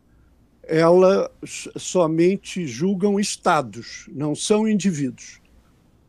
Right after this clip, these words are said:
Ah, várias pessoas desinformadas disseram: "Por que que ele, por que que a Corte Internacional de Justiça não,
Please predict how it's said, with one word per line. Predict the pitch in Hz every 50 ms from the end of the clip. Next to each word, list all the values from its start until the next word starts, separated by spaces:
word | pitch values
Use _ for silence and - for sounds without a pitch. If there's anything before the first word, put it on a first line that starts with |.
| _ _ -
Ah, | - - 151 156
várias | 139 143 202 214 220 220 202 196 170 - - -
pessoas | _ - 170 160 151 - - 165 156 143 127 117
desinformadas | 123 151 151 - - 175 165 151 - 147 160 165 175 180 180 170 185 180 185 - - - - - - _ - - _ _ _
disseram: | - 127 156 156 - - 175 165 160 156
"Por | - - 185 -
que | - - 220 208
que | 208 - 196
ele, | 180 170 160 147 151 135 - - 165 _ _ _ _ _ _ _ _ _ _
por | - 175 160
que | - - 190 190
que | - - 175
a | 165 147 139 139 131
Corte | - - 160 135 - -
Internacional | 151 123 - 151 143 151 147 - - 147 147
de | 131 110
Justiça | 147 120 - - 175 170 - - 175 160
não, | 160 156 151 151 147 135